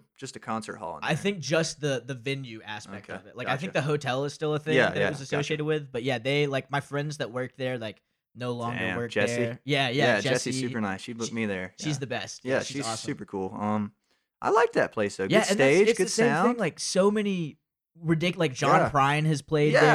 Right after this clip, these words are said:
Speaker 2: there,
Speaker 1: dude,
Speaker 2: like,
Speaker 1: that's
Speaker 2: Corey
Speaker 1: crazy, man.
Speaker 2: Kilgannon. It's
Speaker 1: Yes.
Speaker 2: insane.
Speaker 1: And I mean, that's a good sized little room. Like, I didn't realize how big it was until I was on the stage. I was like,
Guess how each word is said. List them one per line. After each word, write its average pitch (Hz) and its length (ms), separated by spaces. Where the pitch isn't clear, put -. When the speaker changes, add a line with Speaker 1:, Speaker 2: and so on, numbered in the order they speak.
Speaker 2:
there, 151 100
Speaker 1:
dude, 151 80
Speaker 2:
like, - 60
Speaker 1:
that's - 120
Speaker 2:
Corey 151 240
Speaker 1:
crazy, 151 220
man. 139 320
Speaker 2:
Kilgannon. 147 180
It's 139 100
Speaker 1:
Yes. 180 300
Speaker 2:
insane. 117 340
Speaker 1:
And 196 80
I - 20
mean, 196 100
that's - 200
a 320 40
good 185 240
sized 156 400
little 147 160
room. 120 380
Like, 101 140
I 165 80
didn't 185 120
realize 151 200
how 135 100
big 139 220
it 127 80
was 113 180
until 117 160
I - 40
was 110 100
on 107 60
the 101 60
stage. 123 300
I 104 60
was 101 80
like, - 140